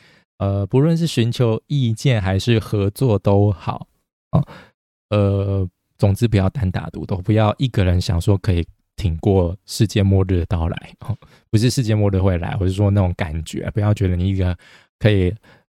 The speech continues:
呃，顺利的在荒郊野外，在极端的状况下活下来，你那时候是需要很大的帮助的，很大的支持的。哦，因为接下来十一月、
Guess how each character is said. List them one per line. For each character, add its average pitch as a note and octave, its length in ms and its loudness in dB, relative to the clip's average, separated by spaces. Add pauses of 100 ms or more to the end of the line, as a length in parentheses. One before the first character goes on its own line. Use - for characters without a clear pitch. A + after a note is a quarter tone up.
(120)
呃， F2+ 420 -2
顺 B2+ 300 0
利 A2+ 140 0
的 G2 120 -2
在 G#2 200 -2
荒 G#2+ 220 2
郊 G#2 200 2 (520)
野 F2 200 0
外， G2 240 0 (240)
在 G#2 200 0
极 G#2+ 280 -8
端 A#2 160 2
的 A2 80 2
状 G2+ 200 2
况 F2+ 220 0
下 F#2 160 -2
活 - 260 -2
下 - 320 -8
来， - 140 -18
你 G2 140 -2
那 A2+ 200 2
时 - 120 -2
候 G2+ 100 2
是 G2+ 80 2
需 G2+ 360 -4
要 G2+ 180 0
很 D#2+ 160 -4
大 F2+ 180 -2
的 F#2 140 0
帮 F2+ 360 -2
助 A2+ 340 -2
的， - 120 -6
很 F2 140 -2
大 F2+ 180 0
的 E2 120 -2
支 F#2+ 320 -2
持 - 320 -4
的。 - 220 -8 (500)
哦， F#2+ 120 -4
因 G#2 100 0
为 A2 220 2 (880)
接 A#2+ 140 -2
下 A#2+ 180 -2
来 F#2+ 100 -2
十 - 260 -4
一 A2+ 120 0
月、 A#2+ 280 4